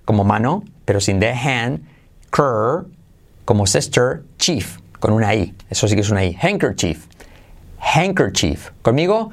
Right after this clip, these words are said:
Handkerchief. No pronunciamos la D. Vamos a, con la frase de ejemplo. Él llevaba un pañuelo,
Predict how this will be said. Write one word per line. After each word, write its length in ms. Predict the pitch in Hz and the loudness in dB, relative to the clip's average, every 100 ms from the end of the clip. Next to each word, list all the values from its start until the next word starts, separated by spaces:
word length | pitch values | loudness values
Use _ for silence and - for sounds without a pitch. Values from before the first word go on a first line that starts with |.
| - - - - - | -16 -20 -20 -20 -4
Handkerchief. 720 | - 175 185 143 - 98 71 - | 0 0 2 -2 0 -2 -2 0
No 120 | 147 | 2
pronunciamos 460 | 202 185 160 139 117 | 2 2 0 2 0
la 100 | 95 | 0
D. 160 | - - - - - | -4 -10 -20 -10 -2
Vamos 220 | 113 123 | 0 0
a, 120 | - | 0
con 160 | 135 131 | 0 2
la 80 | |
frase 400 | 127 170 180 196 190 | 2 0 2 -2 0
de 240 | 156 185 | 0 0
ejemplo. 640 | 160 156 160 165 190 208 - _ - - | -2 0 0 2 0 0 -6 _ -8 -2
Él 140 | 117 | 2
llevaba 480 | 131 139 147 147 - | 2 2 0 -2 -2
un 220 | 220 226 | -2 2
pañuelo, 480 | 170 147 143 143 147 | 2 2 0 0 -2